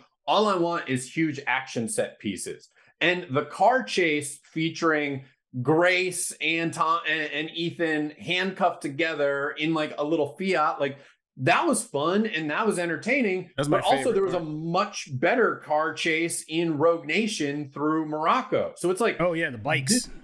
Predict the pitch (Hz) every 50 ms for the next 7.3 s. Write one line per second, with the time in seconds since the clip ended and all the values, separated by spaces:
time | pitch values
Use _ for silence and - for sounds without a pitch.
0 | - - - 85 208 - 240 247 240 - - - 185 208 269 202 190 - 185 208
1 | 208 170 170 - - _ _ 160 156 156 - 190 202 226 214 208 180 202 220 214
2 | 190 233 277 269 202 160 165 175 175 165 - - 202 214 277 - 226 170 160 165
3 | 156 - 131 160 170 175 190 233 269 269 220 - - 202 170 - 143 139 - -
4 | 151 123 104 - - 95 - - 165 170 160 - - _ _ _ _ _ _ -
5 | - - 127 123 123 127 165 247 269 247 208 190 190 208 214 208 208 208 170 135
6 | 165 190 208 202 202 143 143 170 185 196 196 185 - - 147 160 175 175 165 175
7 | 175 165 160 160 160